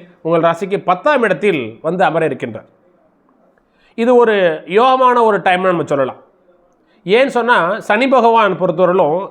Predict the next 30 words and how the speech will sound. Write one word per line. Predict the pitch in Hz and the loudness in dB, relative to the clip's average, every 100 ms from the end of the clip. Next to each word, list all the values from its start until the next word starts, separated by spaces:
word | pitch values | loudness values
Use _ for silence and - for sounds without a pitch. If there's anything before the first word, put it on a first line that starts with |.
| 156 | -2
மிதுன | 196 247 247 | 0 2 4
ராசி | 240 226 | 2 0
அன்பர்களுக்கு | 190 180 180 180 190 | -2 0 0 0 -2
மிகப்பெரிய | 180 202 214 208 | -2 -2 0 0
அளவுக்கு | 175 165 180 151 143 170 - _ 135 165 | 0 -2 -2 -4 -4 -8 -20 _ -4 0
பாதிப்புகளை | 226 240 196 202 196 | 0 -2 -2 -2 -2
தரவே | 170 175 196 175 | 0 0 0 -2
மாட்டார். | 123 107 - _ _ _ _ _ _ _ _ _ _ _ _ _ - | -4 -8 -16 _ _ _ _ _ _ _ _ _ _ _ _ _ -4
என்னதான் | 175 220 254 240 | 0 2 2 4
உங்க | 220 190 | 2 2
ராசிக்கு | 208 233 220 233 190 | 0 -2 -2 0 0
எட்டுக்குடைய | 240 226 233 214 | 0 2 2 2
கிரகமா | 202 190 190 | 2 0 0
இருந்தாலும் | 180 175 156 196 | 0 0 -2 0
கூட, | 208 156 165 247 - _ _ - | 2 2 0 -4 -16 _ _ -6
உங்கள் | 175 170 160 | -2 0 2
ராசி | 180 247 262 247 | 2 0 0 0
அதிபதி | 226 226 165 | 0 -2 0
புதனை | 196 240 240 180 | 0 0 0 -2
நண்பராக | 233 254 262 226 208 | 0 2 4 2 0
கொண்ட | 202 180 180 | -2 0 0
காரணத்தினால் | 175 156 170 233 160 127 - _ _ - | -2 -2 -2 -2 -2 -6 -12 _ _ -4
சனி | 190 220 | 0 2
பகவான் | 208 220 214 | 2 2 0
உங்களுக்கு | 185 170 160 | 0 -2 -2
பெரிதளவுக்கு | 185 202 196 175 180 | 0 2 2 0 -4
தீங்குகளை | 196 196 185 175 | -2 0 0 0
தரமாட்டார் | 151 151 151 151 147 127 - 160 | -2 0 -2 0 0 -2 -8 -8
அப்படிங்கிற | 156 156 147 | -4 0 0
ஒரு, | 143 | 2